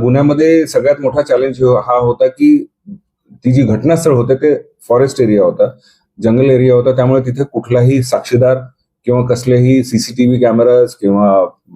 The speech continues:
इतर डिजिटल एव्हिडन्सेसचा कसलाही तिथं, अ, आम्हाला मदत, आम्हाला मदत होत नव्हती. परंतु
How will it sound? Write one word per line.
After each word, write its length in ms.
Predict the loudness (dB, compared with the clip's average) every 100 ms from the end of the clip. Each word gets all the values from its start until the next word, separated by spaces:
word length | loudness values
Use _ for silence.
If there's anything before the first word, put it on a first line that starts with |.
| -6
इतर 200 | -4 0
डिजिटल 340 | 0 0 0 0
एव्हिडन्सेसचा 840 | 2 2 2 0 -2 -4 -6 -4
कसलाही 500 | -4 -4 -2 0 0 -2
तिथं, 520 | -6 _ _ -8 -2 -2 -2
अ, 680 | -4 0 0 0 0 0 0
आम्हाला 240 | 0 2
मदत, 340 | 2 0 -2 -4
आम्हाला 240 | -2 0
मदत 260 | 0 0 -2 -4
होत 80 | -8
नव्हती. 220 | -10 -12 _ _ _ _ _ -2
परंतु 600 | -2 0 0 2 0